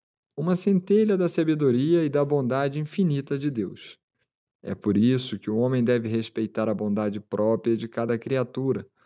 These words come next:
para evitar o uso desordenado das coisas. Na narração de Caim e Abel, vemos que a inveja levou Caim a cometer a injustiça extrema contra o seu irmão. Isto, por sua vez,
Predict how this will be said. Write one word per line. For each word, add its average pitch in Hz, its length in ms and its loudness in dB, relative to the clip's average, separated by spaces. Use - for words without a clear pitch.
para 135 260 2
evitar 139 600 -2
o 127 80 2
uso 127 360 -6
desordenado 113 920 -4
das 117 220 -6
coisas. - 560 -14
Na 120 160 4
narração 139 800 -2
de 104 180 -12
Caim 113 400 0
e 92 40 -4
Abel, 98 440 -2
vemos 127 460 -2
que 110 100 0
a 107 40 4
inveja 120 680 0
levou 113 400 0
Caim 131 400 -2
a 131 60 -6
cometer 123 440 -2
a 123 60 -2
injustiça 123 720 -6
extrema 143 640 -2
contra 131 380 -4
o 117 40 -6
seu 110 200 -4
irmão. 90 360 -6
Isto, - 320 -6
por 110 180 0
sua 151 260 2
vez, 117 480 -2